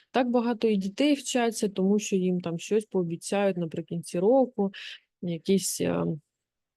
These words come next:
якийсь подаруночок або відпустку. Але все ж таки, що людиною, е, що є внутрішньою, що є мотивацією, да, с-, важливішою за зовнішню, так це внутрішня мотивація.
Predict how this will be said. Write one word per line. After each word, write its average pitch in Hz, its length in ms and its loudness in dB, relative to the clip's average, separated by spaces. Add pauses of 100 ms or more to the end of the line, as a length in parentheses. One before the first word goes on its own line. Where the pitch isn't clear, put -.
(600)
якийсь 196 320 -2
подаруночок 196 880 2
або 175 220 2
відпустку. 185 680 -2 (600)
Але 277 400 4 (260)
все 208 300 4
ж - 120 -6
таки, - 360 -8
що 269 520 -2
людиною, 190 800 2 (560)
е, 185 80 -4
що 247 220 -2
є 208 380 2
внутрішньою, 185 760 -2
що - 200 0
є 202 120 6
мотивацією, 175 720 0
да, 185 140 0
с-, - 260 -8
важливішою 185 1200 4
за 170 320 0 (680)
зовнішню, 233 680 4
так 180 180 -6
це - 140 2
внутрішня 196 720 2
мотивація. 196 880 -2